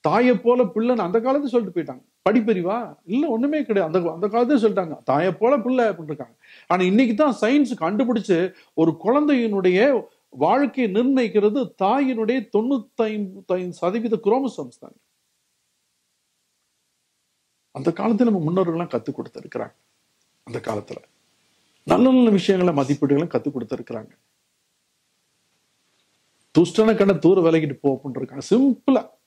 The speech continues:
"துஷ்டனை கண்டா தூர விலகிட்டு போ, அவன் கூட சேராத, சண்டை போடாத."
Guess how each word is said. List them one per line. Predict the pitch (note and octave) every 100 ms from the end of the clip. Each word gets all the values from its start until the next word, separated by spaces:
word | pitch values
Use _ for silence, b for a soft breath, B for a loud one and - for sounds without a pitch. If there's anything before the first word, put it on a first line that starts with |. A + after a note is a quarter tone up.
| _ _ _ _ _ _ _ _
"துஷ்டனை | A2+ C#3+ - G#3+ A3
கண்டா | A2+ A2 G#3+ - b b -
தூர | B3 C4+
விலகிட்டு | C#3+ C#3+ B2 A#2
போ, | -
அவன் | F3+ G3+
கூட | C4
சேராத, | - E3+ F#3+ D#3 - _ _ _ _ _ _ _ _ _ _ _ _ _ _ _ _ _ _ -
சண்டை | F#3 B3+
போடாத." | G3 C#3+ A#2